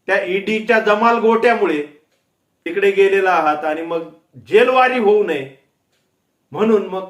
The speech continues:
तुम्ही दिल्ली शहराचं भाजपचं मांडलिकत्व, लाचारी, गुलामी पत्करलेली आहे का? आणि मग ती तशी दिसत असल्यामुळे मग हे बाळासाहेबांचे विचार, हिंदुत्व पुढे घेऊन जायचं वगैरे वगैरे,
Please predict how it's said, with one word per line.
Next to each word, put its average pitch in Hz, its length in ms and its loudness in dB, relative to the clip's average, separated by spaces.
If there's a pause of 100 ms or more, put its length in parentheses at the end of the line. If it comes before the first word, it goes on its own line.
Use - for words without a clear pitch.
तुम्ही 185 260 -8 (800)
दिल्ली 180 360 -4
शहराचं 165 460 -4
भाजपचं 165 680 -6 (340)
मांडलिकत्व, 170 1000 -4
लाचारी, 170 560 -4
गुलामी 185 460 -2
पत्करलेली 190 800 -4
आहे 180 260 0
का? 151 240 -6 (300)
आणि 175 260 -2
मग 190 240 -6
ती 208 140 -14 (180)
तशी 214 180 -4
दिसत 214 500 -8
असल्यामुळे 196 580 -2 (520)
मग 180 120 -6
हे 185 160 -2
बाळासाहेबांचे 170 760 -2
विचार, 156 460 -6
हिंदुत्व 151 540 -12
पुढे 156 260 -8
घेऊन 151 320 -10
जायचं 147 360 -10
वगैरे 147 420 -8
वगैरे, 139 360 -10